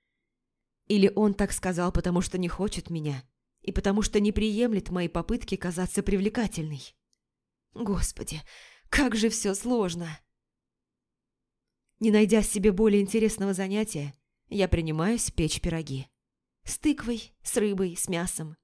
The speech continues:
со шпинатом и сыром. Этой еды нам хватит на неделю, но я все никак не могу остановиться. Мне нужно занятие, которое вымотает меня физически,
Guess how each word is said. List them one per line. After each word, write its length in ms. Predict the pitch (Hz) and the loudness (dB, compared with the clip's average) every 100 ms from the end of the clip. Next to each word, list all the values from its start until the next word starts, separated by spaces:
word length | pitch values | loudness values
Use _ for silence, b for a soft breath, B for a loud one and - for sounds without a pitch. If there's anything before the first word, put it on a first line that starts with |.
| _ _ - | _ _ -6
со 100 | - | -4
шпинатом 540 | - 208 175 190 170 | -2 -2 0 -2 -4
и 140 | - 175 | -6 -4
сыром. 500 | - 202 147 131 131 _ _ _ _ _ _ _ _ | -2 0 -2 -4 -12 _ _ _ _ _ _ _ _
Этой 240 | - 208 208 | -2 0 2
еды 260 | 185 190 | 2 4
нам 160 | 220 185 | 4 2
хватит 460 | - 196 208 196 208 | 0 -2 -2 -2 -2
на 80 | |
неделю, 580 | 208 220 233 269 147 127 b b b | 0 0 2 2 0 -2 b b b
но 120 | 240 | 2
я 180 | 196 233 | 6 6
все 200 | - 254 | 4 0
никак 460 | 226 254 285 226 202 | 0 0 2 2 0
не 100 | 180 | 0
могу 260 | 175 196 | 2 4
остановиться. 840 | 196 - 214 190 180 147 - 156 - _ _ _ _ _ _ _ _ _ - | 4 2 0 0 0 -2 -6 -8 -14 _ _ _ _ _ _ _ _ _ 0
Мне 220 | 220 202 | 4 6
нужно 360 | 202 233 208 | 6 6 4
занятие, 540 | 180 185 180 202 - 170 | 4 2 0 -2 -2 -4
которое 380 | 180 208 196 190 | -4 -2 0 2
вымотает 480 | 214 226 214 190 | 2 2 2 0
меня 220 | 190 190 190 | 0 2 0
физически, 720 | 208 196 247 208 - 165 | 0 0 0 -2 -6 -8